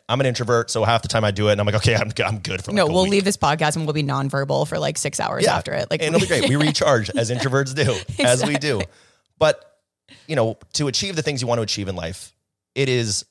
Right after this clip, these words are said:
Speaker 1: really hard to do it alone. You need other people who are gonna help you get there.
Speaker 2: Mm-hmm.
Speaker 1: And you can do it together. I mean, I think about jobs at all. Very few people work for the company because they love the company. They love the people,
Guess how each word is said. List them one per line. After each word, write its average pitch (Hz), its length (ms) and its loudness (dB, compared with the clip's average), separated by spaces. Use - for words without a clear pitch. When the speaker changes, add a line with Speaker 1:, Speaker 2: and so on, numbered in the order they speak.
Speaker 1:
really 143 280 2
hard 110 180 4
to 92 40 -6
do 95 120 0
it 90 60 -2
alone. - 260 -10
You 120 120 -2
need 135 140 4
other 104 160 4
people 82 300 -6
who 90 80 -10
are 69 60 -12
gonna 65 140 -14
help - 160 -12
you - 60 -20
get - 140 -16
there. - 220 -14
Speaker 2:
Mm-hmm. 151 280 -12
Speaker 1:
And 95 300 0
you 90 120 -10
can 95 100 -8
do 107 140 -4
it 123 60 -6
together. 104 440 0
I 107 60 0
mean, 107 140 0
I 107 140 2
think 113 180 -6
about 104 360 0
jobs 101 400 0
at 101 140 0
all. 95 320 2
Very 104 280 0
few 98 180 -8
people 104 280 -4
work 95 180 -2
for 107 80 -6
the 98 60 -8
company 101 440 -6
because 117 200 -2
they 95 80 -4
love 95 160 0
the 117 60 -4
company. 98 340 -6
They 101 100 -6
love 101 120 -2
the 90 60 -10
people, - 340 -12